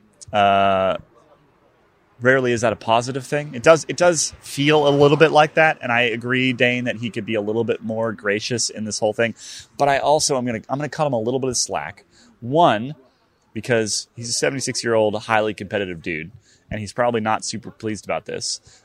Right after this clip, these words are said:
and he can't defend it 'cause he's seventy-six years old, and he cannot enter the Tour de France next year to try to take another stage win. We think. We're, we're pretty sure he won't do that.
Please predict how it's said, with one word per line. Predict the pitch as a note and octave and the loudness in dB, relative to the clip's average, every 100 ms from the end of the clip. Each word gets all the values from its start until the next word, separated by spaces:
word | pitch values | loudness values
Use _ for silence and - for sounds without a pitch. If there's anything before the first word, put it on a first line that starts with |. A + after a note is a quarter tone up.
| _ | _
and | G#2+ G2+ G2+ G2 F#2 F2+ F2+ - _ - | -4 -2 -2 -2 -4 -8 -16 -20 _ -14
he | G#2+ | -14
can't | - A#2+ G#2+ - | -2 -2 -2 -6
defend | - F#2+ F2+ | -8 -8 -6
it | - - _ - | -10 -12 _ -16
'cause | F#2+ | -12
he's | F2+ - | -10 -6
seventy-six | G2+ F#2 F2+ G2 G2 | -4 -4 -8 -8 -10
years | D#2+ | -8
old, | E2 D#2 D2+ _ | -8 -8 -12 _
and | F#2 | -18
he | F2 | -14
cannot | - F#2+ F2+ F2+ | -10 -6 -6 -6
enter | G2 F#2 | -8 -8
the | F2+ | -12
Tour | - G2 | -8 -8
de | - | -8
France | E2 - | -12 -12
next | D#2+ - | -12 -12
year | F2 D#2+ - - _ | -12 -12 -14 -20 _
to | G#2 | -8
try | - G2 | -4 -4
to | |
take | F#2 G#2 F#2+ | -4 -6 -6
another | E2+ | -10
stage | D#2+ A2+ G#2+ | -4 -2 -2
win. | E2+ D2 F2+ _ - - - - _ _ _ _ _ _ _ | -6 -12 -14 _ -20 -20 -20 -20 _ _ _ _ _ _ _
We | B2 | -2
think. | A#2+ G2+ - - - - | 0 -2 -4 -16 -16 -6
We're, | B2 - | -8 -6
we're | C3 C3+ | -6 -2
pretty | D#3 C3+ | 0 0
sure | - A2 | -2 -4
he | |
won't | F#2+ D#2+ | -4 -6
do | D#2 | -8
that. | D2 G1+ | -10 -10